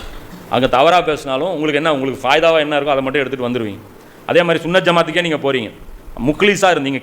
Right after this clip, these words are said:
கிளம்புறது, நீங்க பண்ற ஒரு வழிகட்ட செயலை முக்லிஸா, இக்லாசுடன் நீங்க பண்ணக்கூடிய அந்த வேலை, இக்லாஸ் மட்டும் உங்களுக்கு இருந்திருந்தா ஒரு கட்டம் அந்த, அந்த இக்லாஸ் உங்களை காப்பாத்திரும்.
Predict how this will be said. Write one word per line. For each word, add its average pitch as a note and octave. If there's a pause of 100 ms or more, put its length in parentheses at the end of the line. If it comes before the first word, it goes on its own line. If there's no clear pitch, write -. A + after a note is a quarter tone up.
கிளம்புறது, E3+
நீங்க C3+
பண்ற E3+
ஒரு D3
வழிகட்ட E3 (100)
செயலை C3+ (840)
முக்லிஸா, F3 (120)
இக்லாசுடன் E3+
நீங்க D#3
பண்ணக்கூடிய D3
அந்த B2+ (100)
வேலை, C#3+
இக்லாஸ் F3+
மட்டும் D#3
உங்களுக்கு D3+
இருந்திருந்தா D3 (580)
ஒரு C3+
கட்டம் D3
அந்த, C#3 (240)
அந்த C#3
இக்லாஸ் F3+
உங்களை D#3
காப்பாத்திரும். A2+